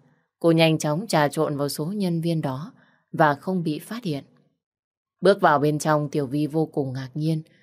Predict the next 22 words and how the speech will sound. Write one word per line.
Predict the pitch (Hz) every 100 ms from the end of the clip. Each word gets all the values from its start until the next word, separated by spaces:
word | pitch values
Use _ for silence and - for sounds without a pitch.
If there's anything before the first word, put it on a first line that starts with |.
| _ _ -
bởi | 165 160
vì | 160
không | 160 202 196
có | 185
bất | 185 262 -
cứ | 156 160
một | 247 147
người | 139 139
khách | 139 247 190
nào | 147 127
đến | 135 151 175
viếng. | 147 175 302 _ _ _ _ -
Xung | - 156
quanh | 160 151
nhà | 139 131
tang | 127 147 147
lễ | 165 202 262 - _ -
chỉ | 190
toàn | 170 165 151
là | 147 147
ghế | 131 151 170
trống, | 156 175